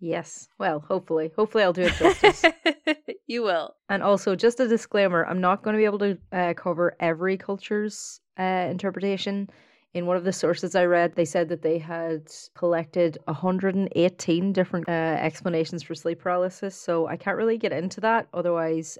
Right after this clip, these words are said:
Speaker 1: um, you guys would have to, uh, make me give up my job and pay me somehow. <laughs> So
Speaker 2: <laughs> Yeah, I wanna make a note of that, I guess, because we'll cover stuff, but
Speaker 1: Mm-hmm.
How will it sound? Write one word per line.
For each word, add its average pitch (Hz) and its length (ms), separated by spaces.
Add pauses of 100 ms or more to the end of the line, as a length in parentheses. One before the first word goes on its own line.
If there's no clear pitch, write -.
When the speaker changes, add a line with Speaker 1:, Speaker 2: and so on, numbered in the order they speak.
Speaker 1:
um, 156 540 (440)
you 175 100
guys 170 300
would 170 160
have 160 240
to, 160 500 (120)
uh, 160 340
make 156 180
me 160 80
give 151 180
up - 80
my 151 120
job 156 360
and 147 200 (260)
pay 156 180
me 156 160
somehow. 160 460
<laughs> 226 260
So - 200 (100)
Speaker 2:
<laughs> - 180
Yeah, 185 220
I 202 80
wanna 208 220
make 196 180
a 180 60
note 160 280
of 156 140
that, 160 180
I 160 60
guess, 160 500
because 175 800 (100)
we'll 214 200
cover 196 380
stuff, 262 580
but 175 240
Speaker 1:
Mm-hmm. 170 120